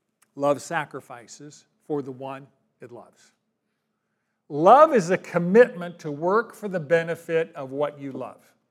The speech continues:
I'm gonna say that again. Love is a commitment to work for the benefit of what you love. God's standard of love is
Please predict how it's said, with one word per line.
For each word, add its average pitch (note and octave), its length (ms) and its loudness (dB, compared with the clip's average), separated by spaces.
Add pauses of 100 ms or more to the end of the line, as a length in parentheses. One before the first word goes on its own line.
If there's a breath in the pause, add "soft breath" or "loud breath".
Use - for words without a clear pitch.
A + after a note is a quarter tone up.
(520)
I'm D#3+ 80 -18
gonna D3+ 80 -14
say D#3 240 -10
that C#3 180 -10
again. A#2+ 240 -20 (760)
Love B3+ 580 8
is F3+ 180 6
a F3+ 60 2
commitment F#3 920 0
to F3 180 -6
work F3 960 6
for E3+ 180 -2
the D3 140 -4
benefit E3+ 1080 2 (160)
of C#3+ 200 -8
what F3 440 0
you D3+ 180 -12
love. C#3 460 -2 (2500)
God's A3 400 6
standard F#3 460 -2
of D3+ 140 0
love D#3 360 6
is D3+ 460 -6